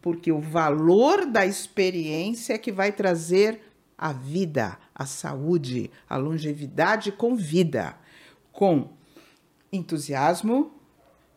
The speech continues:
com curiosidade, com mobilidade,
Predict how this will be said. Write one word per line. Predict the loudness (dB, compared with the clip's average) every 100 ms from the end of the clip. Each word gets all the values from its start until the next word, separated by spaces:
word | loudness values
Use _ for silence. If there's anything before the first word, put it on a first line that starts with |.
| _
com | -4 -2 0 -2 -8 _
curiosidade, | 0 2 4 6 6 2 -4 -2 0 2 0 -4 -8 -8 -10 _ _ _ _ _ _ _ _
com | 0 2 2 -2 -6
mobilidade, | 0 4 4 2 -4 -6 -4 -2 0 2 2 0 -6 -6